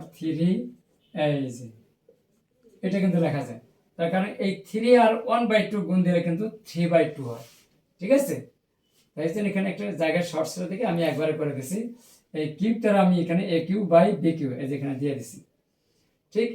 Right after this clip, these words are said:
এখানেও তাই, বি স্কয়ার by এ স্কয়ার। এখন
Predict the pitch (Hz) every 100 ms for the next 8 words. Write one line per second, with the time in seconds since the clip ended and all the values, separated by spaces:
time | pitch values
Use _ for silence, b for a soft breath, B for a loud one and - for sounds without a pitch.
0 | - 180 196 214 - 175 202 254 - _
1 | _ _ 151 165 - 180 170 208 254 -
2 | _ _ 196 175 - 170 131 - _ _
3 | _ _ _ 185 190 220